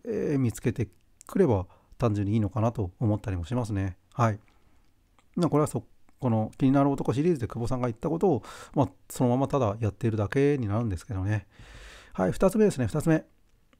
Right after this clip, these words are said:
うん、二つ目何かというと、どうやって面白い話にしていきましょうかっていう話でしたよね。まあ、情報をじゃあ仕入れましたよ、仕入れましたよと。仕入れたんだけど、その、じゃあその中でその自分の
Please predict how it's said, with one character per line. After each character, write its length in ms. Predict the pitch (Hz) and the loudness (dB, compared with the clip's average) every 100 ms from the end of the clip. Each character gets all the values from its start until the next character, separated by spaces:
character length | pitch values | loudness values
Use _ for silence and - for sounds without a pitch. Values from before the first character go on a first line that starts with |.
| _ - - | _ -20 -8
う 100 | 147 | -6
ん、 80 | 143 | -2
二 140 | 196 | -2
つ 100 | 196 | 0
目 80 | 214 | 2
何 180 | 226 202 | 2 2
か 120 | 135 | 0
と 100 | 120 | 0
い 80 | 113 | 0
う 60 | |
と、 340 | 110 131 107 98 | 0 0 0 0
ど 160 | 143 | 0
う 40 | 269 | 0
や 60 | |
っ 20 | |
て 120 | 269 143 | 0 0
面 140 | 131 | 0
白 160 | 156 139 | 0 0
い 40 | |
話 260 | 113 117 131 | 0 -2 -4
に 100 | 113 | -4
し 40 | |
て 80 | 151 | -4
い 60 | |
き 60 | 147 | -2
ま 100 | 156 | -2
し 80 | 165 | -2
ょ 40 | |
う 40 | 196 | -2
か 100 | 131 | -2
っ 40 | |
て 80 | 131 | -2
い 40 | |
う 20 | |
話 240 | 110 110 135 | -2 -2 -2
で 80 | 123 | -6
し 60 | |
た 80 | - | -6
よ 80 | 117 | -8
ね。 140 | 127 - | -6 -4
ま 100 | 143 | -2
あ、 40 | |
情 160 | 139 139 | 0 0
報 120 | 143 | 0
を 60 | |
じ 80 | 131 | 0
ゃ 40 | 131 | 0
あ 40 | |
仕 120 | - | 0
入 40 | 131 | 0
れ 80 | |
ま 100 | 139 | 0
し 40 | 120 | -2
た 120 | 117 | -2
よ、 180 | 107 107 | -2 -4
仕 140 | - | -2
入 40 | 131 | 0
れ 60 | |
ま 100 | 131 | 2
し 40 | 123 | 0
た 80 | 113 | 0
よ 200 | 107 101 | 0 0
と。 200 | 101 - - - _ _ _ _ _ _ _ - - | -4 -6 -16 -20 _ _ _ _ _ _ _ -18 -10
仕 120 | - 180 | -6 -4
入 80 | |
れ 80 | - | -4
た 120 | - | -2
ん 40 | 147 | 0
だ 100 | 135 | -2
け 100 | 143 | -2
ど、 320 | 151 135 110 - - - - | 0 0 -2 -8 -18 -18 -18
そ 160 | - 151 | -10 -4
の、 400 | 113 107 98 98 208 | -2 -2 -2 -4 -2
じ 100 | 196 | -2
ゃ 40 | |
あ 20 | |
そ 100 | - | 0
の 80 | 180 | -2
中 200 | 208 196 | -2 -2
で 100 | 127 | -2
そ 100 | 101 | -2
の 60 | 107 | -2
自 160 | 98 113 | -2 -2
分 260 | 139 143 | -2 -4
の 220 | 160 170 | -4 -6